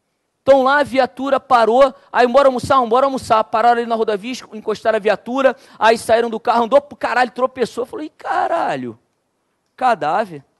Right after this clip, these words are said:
Peixoto, chega aí. Porque, porra, a polícia tem que ser sobrenome, né, caralho? Aí, chega aí, Peixoto. Aí, cadáver, mano. Cara, aí, caralho, cadáver.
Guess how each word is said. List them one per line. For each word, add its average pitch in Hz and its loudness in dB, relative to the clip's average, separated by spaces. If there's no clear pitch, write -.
Peixoto, 254 -2
chega 262 -6
aí. 240 -4
Porque, 180 -12
porra, 160 -4
a 131 -10
polícia 165 -10
tem 254 -12
que - -16
ser 226 -12
sobrenome, 233 -8
né, 160 -10
caralho? 120 -14
Aí, 233 0
chega 277 -6
aí, 262 4
Peixoto. - -14
Aí, 269 -2
cadáver, 208 -6
mano. 117 -18
Cara, 226 -12
aí, 262 -8
caralho, 185 -8
cadáver. 190 -8